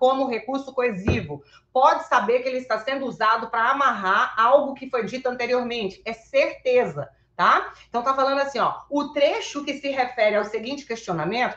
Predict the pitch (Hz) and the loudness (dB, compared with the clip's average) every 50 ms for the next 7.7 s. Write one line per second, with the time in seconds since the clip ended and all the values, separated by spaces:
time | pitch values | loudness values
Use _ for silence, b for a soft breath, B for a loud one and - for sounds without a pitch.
0 | B B B - 247 247 - 285 302 - - 311 330 320 - 339 403 466 - - | B B B -4 -2 2 2 2 2 2 -2 -6 -6 -6 -8 -8 -8 -8 -8 -4
1 | - - 294 294 269 220 175 165 135 - b b b b - 247 247 240 - - | 0 4 6 6 6 6 2 -4 -6 -6 b b b b -10 -10 -8 -8 -8 -6
2 | - 320 392 349 262 247 262 285 320 320 - - 196 - - 247 277 277 - - | -2 -2 0 4 4 6 6 6 4 0 -2 -6 -8 -4 -4 -4 -4 -4 0 2
3 | 269 247 247 277 - 311 - - 269 254 262 262 - - - 247 285 285 311 302 | 4 6 6 6 4 2 -6 -6 -2 0 0 0 -2 -8 -8 -8 -8 -8 -8 -10
4 | - - 262 254 254 254 254 285 254 208 226 247 226 196 147 135 b b b - | -4 0 0 0 0 0 -4 -8 -6 2 2 2 2 2 -2 -4 b b b 4
5 | - 190 180 165 147 147 135 151 190 196 208 240 277 302 330 370 381 - - 226 | 4 6 6 6 2 2 6 8 10 10 10 10 10 6 6 4 2 2 4 6
6 | 214 208 208 - 320 - 494 453 339 - - - - - - _ _ _ _ _ | 8 8 8 8 6 4 2 4 4 2 2 -2 -10 -16 -20 _ _ _ _ _
7 | _ _ _ _ _ - 156 160 180 214 269 370 415 - | _ _ _ _ _ -6 -2 0 0 2 0 0 -2 -6